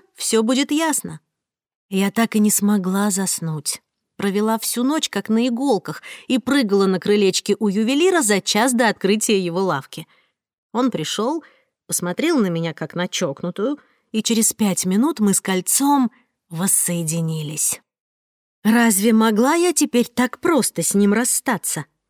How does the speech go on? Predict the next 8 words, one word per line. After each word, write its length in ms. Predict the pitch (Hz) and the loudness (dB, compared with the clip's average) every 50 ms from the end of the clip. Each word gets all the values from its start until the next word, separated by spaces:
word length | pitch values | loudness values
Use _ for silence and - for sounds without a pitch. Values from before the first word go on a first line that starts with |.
| _ _ _ _ _ _ _ _ _ _ _ _ - | _ _ _ _ _ _ _ _ _ _ _ _ -6
Конечно, 640 | - - 190 175 180 196 214 220 - - 196 180 175 | -2 0 0 2 2 2 2 2 2 0 0 0 0
мне 240 | 175 180 185 185 | 0 0 0 0
надо 420 | 180 180 185 196 208 202 185 165 165 | 2 2 2 2 2 2 2 0 -2
было 220 | 156 156 156 147 151 | -2 -2 -4 -4 -4
вернуться 720 | 139 156 151 160 165 175 220 254 - - - - 143 - _ _ _ _ _ _ _ - | -6 -6 -4 -2 0 0 0 0 0 -2 -4 -4 -6 -10 _ _ _ _ _ _ _ -8
в 140 | 202 175 180 | -6 -6 -4
дом 340 | 147 151 196 185 180 185 - | 0 0 2 2 2 0 -2
аптекаря. 760 | - 196 - - - - 208 190 170 - - 143 135 135 - | -4 -6 -6 -4 -2 -2 0 0 -2 -4 -6 -8 -8 -10 -12